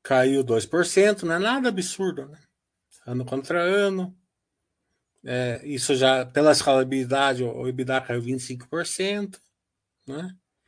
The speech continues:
O lucro líquido caiu vinte por cento. Beleza. Tá?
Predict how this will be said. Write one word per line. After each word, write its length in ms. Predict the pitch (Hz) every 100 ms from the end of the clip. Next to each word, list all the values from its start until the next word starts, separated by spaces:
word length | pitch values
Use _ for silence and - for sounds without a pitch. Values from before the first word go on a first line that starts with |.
| _ _ _
O 40 | 131
lucro 280 | 151 147
líquido 220 | 151 156 160
caiu 180 | 156
vinte 260 | 147 160 -
por 180 | 165 151
cento. 420 | - 107 101 - _ _
Beleza. 520 | 143 139 110 98 - _ _ _ _ _ _ _
Tá? 320 | - 127 139